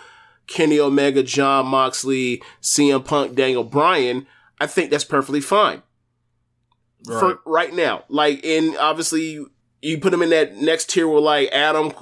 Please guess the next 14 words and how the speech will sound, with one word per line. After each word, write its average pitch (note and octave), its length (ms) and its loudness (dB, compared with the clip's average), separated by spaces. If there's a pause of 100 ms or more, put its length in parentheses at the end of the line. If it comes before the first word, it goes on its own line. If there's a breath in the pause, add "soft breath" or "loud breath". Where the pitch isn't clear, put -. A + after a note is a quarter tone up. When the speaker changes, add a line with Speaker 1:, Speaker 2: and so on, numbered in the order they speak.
(160)
Speaker 1:
Adam D#3 280 2
Page D3+ 760 2
and C3 480 4
Darby C#3+ 1120 2
and B2 220 0 (100)
Hangman D3 1000 2 (440 soft breath)
and, C3+ 540 4
um, C3 360 0
potentially D#3 420 -2
Eddie C#3+ 160 2
Kingston. F#3+ 560 -2 (1200)
Speaker 2:
M A2 160 -6
J G2+ 220 0
F. G2+ 360 -2